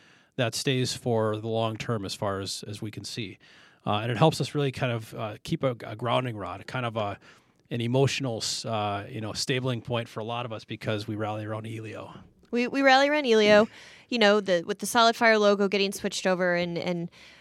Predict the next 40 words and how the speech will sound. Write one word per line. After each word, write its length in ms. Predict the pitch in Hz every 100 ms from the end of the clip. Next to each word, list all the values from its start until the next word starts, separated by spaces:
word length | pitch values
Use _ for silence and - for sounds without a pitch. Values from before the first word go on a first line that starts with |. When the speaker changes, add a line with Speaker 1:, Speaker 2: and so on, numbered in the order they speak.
| _ -
Speaker 2:
we 120 | 185
retired 600 | 185 180 208 214 214 185
the 60 |
helix 480 | 196 196 170 170 -
on 120 | 175
top 300 | 170 170 160
of 100 | 165
it. 140 | 165 151
We 100 | 175
do 160 | 180
have 220 | 190 185 175
a 40 |
picture 360 | 175 180 - 175
in 80 |
the 100 | 170
office 380 | 165 170 180 -
of 80 | 170
Elio 880 | 160 196 190 190 180 175 170 175 170
mourning 480 | - 208 196 196 190
by 140 | 185
the 80 | 190
grave 340 | 175 170 165 170
site 520 | - 165 156 156 170
of 120 | 165
Speaker 1:
Moment 220 | - -
of 60 | 165
Speaker 2:
Helix. 40 | 165
Speaker 1:
silence 280 | 135 135
for 140 | - 139
E-, 180 | 120 123
for, 60 |
Speaker 2:
Moment, 340 | 196 185 190 -
Speaker 1:
for 80 | -
Speaker 2:
moment 180 | 202
Speaker 1:
Helix. 140 | 233 220
Speaker 2:
of 20 |
silence 520 | 202 208 208 226 -
for, 300 | - 220 214
for 180 | 208 -
Helix. 600 | 220 190 170 180 - -